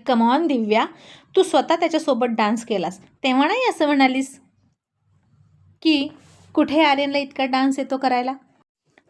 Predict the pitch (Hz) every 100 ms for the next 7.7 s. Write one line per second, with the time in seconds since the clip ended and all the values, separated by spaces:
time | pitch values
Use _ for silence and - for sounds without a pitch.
0 | - 233 226 226 226 220 247 233 233 233
1 | 226 240 294 349 330 254 262 240 226 220
2 | 226 196 190 - - _ 269 302 285 302
3 | 285 277 277 269 247 247 254 247 247 254
4 | 262 254 233 240 240 240 254 247 233 254
5 | 254 226 214 220 359 330 _ _ _ _
6 | 311 330 277 254 269 285 285 269 302 392
7 | 359 294 214 196 269 240